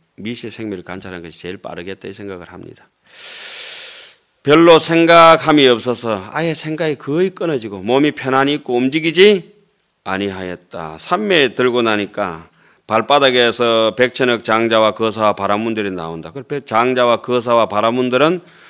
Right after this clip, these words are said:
그런 신심 있는 사람들이 장자나 거사나 이런 바라문들이 받쳐줘야 온 세상이 편안하겠죠. 그러니까 어디서 나와야 되겠어요? 발바닥에서 나와야지.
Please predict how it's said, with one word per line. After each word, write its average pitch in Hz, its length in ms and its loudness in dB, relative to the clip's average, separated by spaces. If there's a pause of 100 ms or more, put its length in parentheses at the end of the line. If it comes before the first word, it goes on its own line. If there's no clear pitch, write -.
(360)
그런 127 360 -2
신심 127 420 -6
있는 131 200 -2
사람들이 120 440 -2
장자나 113 500 0
거사나 107 480 -4
이런 104 160 -6
바라문들이 107 600 -6
받쳐줘야 123 840 2 (880)
온 113 100 -4
세상이 110 380 -6
편안하겠죠. 110 960 -4 (460)
그러니까 - 260 -10 (100)
어디서 120 360 -2
나와야 127 280 6
되겠어요? 95 600 -4 (880)
발바닥에서 160 580 0
나와야지. 82 420 -8